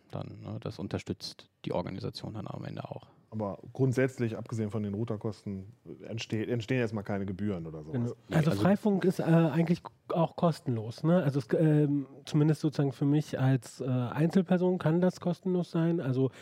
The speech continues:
Speaker 3: es kann auch sein, dass, äh, der, die Freifunk-Initiative Router gespendet bekommen hat, äh, die lokale, ähm, und man dann sagt, ich hab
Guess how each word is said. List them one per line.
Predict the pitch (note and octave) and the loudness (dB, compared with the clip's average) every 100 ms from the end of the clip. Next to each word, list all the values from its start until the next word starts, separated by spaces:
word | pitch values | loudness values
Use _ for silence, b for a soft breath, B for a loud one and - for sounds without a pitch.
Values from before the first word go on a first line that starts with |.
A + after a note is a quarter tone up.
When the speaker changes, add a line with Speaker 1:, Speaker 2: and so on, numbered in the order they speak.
| B - | B -4
Speaker 3:
es | |
kann | D#3 C#3+ | 0 0
auch | B2+ | 2
sein, | D3+ C#3+ | 2 4
dass, | C3+ - | 2 0
äh, | D3 C3 B2+ | 2 4 4
der, | B2+ C3 B2+ B B B | 2 2 0 B B B
die | C3+ | -4
Freifunk-Initiative | - C#3 D#3 C#3 D3 C3+ C3+ - C3+ - C#3 C3 C3 B2+ B2+ B2+ - | 0 2 2 -2 0 0 0 0 -4 -2 -2 0 2 2 0 -2 -4
Router | D3+ D#3+ | 0 0
gespendet | B2+ - E3 F#3 F3 | -2 -2 2 2 0
bekommen | D#3+ - D#3 D3 B2 | -4 -2 -2 0 0
hat, | D3 - - | 0 -2 -6
äh, | D#3 C3 B2+ | 0 0 0
die | C#3 C#3 | -2 -2
lokale, | C3+ - C3 C#3 C3+ C3 B B B - | -2 0 4 4 4 0 B B B -2
ähm, | D#3 B2 A#2 A#2+ | 2 4 4 2
und | C3 A#2+ | 0 0
man | C3 B2 | 0 2
dann | B2+ B2+ | 2 2
sagt, | B2+ - | 0 -2
ich | C3+ | -2
hab | C#3 | -4